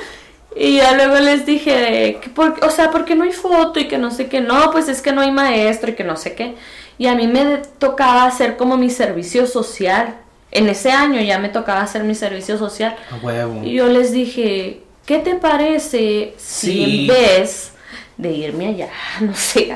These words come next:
Speaker 1: a qué parte del gobierno, andar aguantando gente o aprendiendo otras cosas?".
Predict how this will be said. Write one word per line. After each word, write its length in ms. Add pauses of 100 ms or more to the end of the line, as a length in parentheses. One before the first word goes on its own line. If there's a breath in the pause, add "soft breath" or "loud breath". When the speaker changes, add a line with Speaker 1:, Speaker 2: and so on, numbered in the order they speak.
Speaker 1:
a 240
qué 100
parte 440
del 180
gobierno, 880 (360 loud breath)
andar 380
aguantando 520
gente 540
o 140
aprendiendo 500
otras 240
cosas?". 360